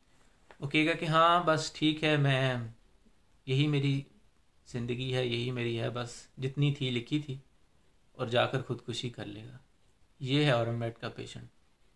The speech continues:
शोर गुल कोई इस तरह का काम नहीं करेगा। वही जो शख्स जो बहुत ज़्यादा फ्रेंडली था, इतना प्योर था, हर एक से अच्छे तरीके से बात करते था, हंसता खेलता ही आया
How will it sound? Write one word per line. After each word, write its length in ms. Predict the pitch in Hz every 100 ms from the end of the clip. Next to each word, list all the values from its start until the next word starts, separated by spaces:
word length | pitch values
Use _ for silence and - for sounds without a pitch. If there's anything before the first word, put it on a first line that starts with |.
| _ _ _ _ _
शोर 600 | - 135 131 131 135 127
गुल 380 | 135 135 135 135 - _ _
कोई 120 | - 139
इस 120 | 139
तरह 140 | 139
का 140 | 135 139
काम 280 | 127 123
नहीं 200 | 120 143
करेगा। 520 | 180 156 127 127 123 - _ _ _ _ _ _ _ _ _ _ _ _ _ _ -
वही 200 | 127 143
जो 100 | 151
शख्स 280 | 147 151 143
जो 100 | 139
बहुत 200 | 127 127
ज़्यादा 220 | 127 123
फ्रेंडली 420 | 120 123 127 143
था, 340 | 147 135 123 139
इतना 260 | 127 131 131
प्योर 380 | 131 123 135 -
था, 60 |
हर 160 | 135 131
एक 100 | 135
से 120 | 135
अच्छे 160 | 131 135
तरीके 300 | - 123 120
से 100 | 127
बात 280 | 123 143 -
करते 340 | 175 147 147
था, 220 | 147 160 - - - - _ _ -
हंसता 300 | 139 - 175
खेलता 380 | 175 175 165 175
ही 80 |
आया 260 | 170 135 147